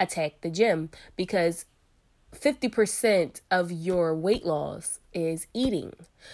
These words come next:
So you wanna make sure you're eating and putting the proper things in your body before you start to go work out at the gym, because you can work out at the gym all day long. If you come home and eat a cheesesteak,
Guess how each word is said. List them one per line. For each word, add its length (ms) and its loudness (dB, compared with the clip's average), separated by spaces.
So 160 -2
you 140 4
wanna 160 6
make 200 -2
sure 380 0
you're 400 -4
eating 600 0
and 140 -2
putting 220 -4
the 100 -2
proper 360 -6
things 360 -6
in 160 -4
your 160 -4
body 640 -4
before 400 -2
you 160 -4
start 320 -6
to 100 -10
go 380 -4
work 220 -6
out 180 -2
at 120 -12
the 80 -14
gym, 340 -2
because 260 2
you 120 0
can 180 4
work 180 2
out 140 6
at 100 2
the 80 0
gym 400 4
all 220 2
day 180 0
long. 320 0
If 140 -4
you 80 -6
come 300 -4
home 260 -2
and 160 -4
eat 120 -4
a 60 -4
cheesesteak, 680 2